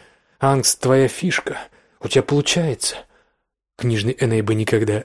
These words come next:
Эм... Бесстыжая фанатка Лавинии. Что? Книжный Эней бы никогда. Может, у него П Т С Р из-за военного прошлого? Например, подчинённые погибли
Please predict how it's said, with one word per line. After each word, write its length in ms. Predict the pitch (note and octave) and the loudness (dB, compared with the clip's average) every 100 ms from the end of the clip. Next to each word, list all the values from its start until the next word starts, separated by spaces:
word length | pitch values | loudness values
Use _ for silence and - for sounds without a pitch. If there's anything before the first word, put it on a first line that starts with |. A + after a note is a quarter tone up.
| _ - | _ -4
Эм... 920 | A#2 A#2 A#2 A2+ A2+ A2+ A2+ A2 G2+ _ _ _ | -2 0 -2 -2 -2 -2 -2 -4 -6 _ _ _
Бесстыжая 380 | B2+ B2 D3+ C#3 | -6 -2 0 2
фанатка 320 | C3+ C3+ - | 2 -2 2
Лавинии. 360 | C3+ C3 C3+ - _ | 2 2 -2 -4 _
Что? 360 | - E3 C3 _ _ _ _ _ _ _ - | -6 -4 -4 _ _ _ _ _ _ _ -16
Книжный 440 | - G#2 G2 G#2+ - | -6 -4 -2 -4 -2
Эней 220 | G#2+ G#2 | -2 -2
бы 140 | G2+ | -2
никогда. 420 | G2+ G#2+ G#2+ G#2+ G2 | -4 -4 -4 -4 -4
Может, 500 | G2+ A2 G#2+ G#2+ - | -2 -2 -2 -6 -8
у 120 | - | -4
него 320 | A2+ A2 A2 A2 | -2 0 0 -2
П 180 | - | -4
Т 280 | - A2+ G#2 | -6 -6 -4
С 160 | G2+ - | -4 -4
Р 200 | - - _ _ - | -6 -8 _ _ -4
из-за 260 | A#2 G2+ A2+ | -2 0 0
военного 480 | A2+ B2 A#2 A#2 | 2 0 -2 -4
прошлого? 640 | A#2 D#3+ E3+ - D#3 C#3 - _ _ _ _ _ _ | -4 -6 -6 -4 -6 -6 -12 _ _ _ _ _ _
Например, 460 | B2+ C#3 C3 C#3 - - - _ _ - | -2 0 2 2 0 -14 -20 _ _ -8
подчинённые 680 | - - F3 E3+ D3 A#2+ A#2+ | -4 0 4 4 4 2 0
погибли 600 | - C3 A#2 D3 B2+ B2+ | 2 2 2 0 2 0